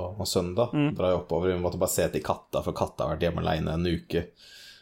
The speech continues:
Speaker 1: Vi har jo innekatt, den trenger jo litt kos og sånn. Da er jeg redd for at han bare driter i å pisse ned alt vi hadde, men, eh, det hadde gått bra.
Speaker 2: Ja.
Speaker 1: Så hadde to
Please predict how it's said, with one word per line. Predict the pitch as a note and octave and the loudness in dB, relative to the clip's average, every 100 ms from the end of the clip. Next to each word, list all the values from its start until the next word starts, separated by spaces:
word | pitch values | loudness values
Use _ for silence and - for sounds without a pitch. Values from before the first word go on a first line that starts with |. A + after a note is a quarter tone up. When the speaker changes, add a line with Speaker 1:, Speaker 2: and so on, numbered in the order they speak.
| _ | _
Speaker 1:
Vi | G2+ | 2
har | F2+ | 4
jo | F#2 | 4
innekatt, | E2 D#2+ E2+ - | 2 0 -2 -2
den | F2 | -2
trenger | F2 E2 | 0 2
jo | E2+ | 0
litt | F2 | 0
kos | E2 D#2 - | -2 -4 -4
og | D#2+ | -2
sånn. | E2 E2 _ F#2 | -2 -4 _ -6
Da | F#2 | -2
er | F2+ | 0
jeg | F2 | 2
redd | E2 - | 0 0
for | D#2+ | 0
at | |
han | D#2+ | 2
bare | E2 D#2 - | 0 -2 -4
driter | E2 E2 - - | -2 -2 -2 -4
i | |
å | - | -2
pisse | - - D#2+ | -2 0 0
ned | E2 | 0
alt | F2 - | -2 -2
vi | F#2 | 0
hadde, | F#2 E2+ F2 | 0 0 0
men, | F#2 F#2 | 0 -2
eh, | F2 F2+ | 0 0
det | B2 | 2
hadde | A2 G2+ | 2 2
gått | G2 | 2
bra. | B2+ - _ - | -2 -2 _ -2
Speaker 2:
Ja. | D#3+ G#3 - _ _ _ _ _ _ | 0 0 -4 _ _ _ _ _ _
Speaker 1:
Så | - A2+ | -6 -2
hadde | G2+ - | -2 -2
to | - G2+ A2 B2 | -2 0 0 -2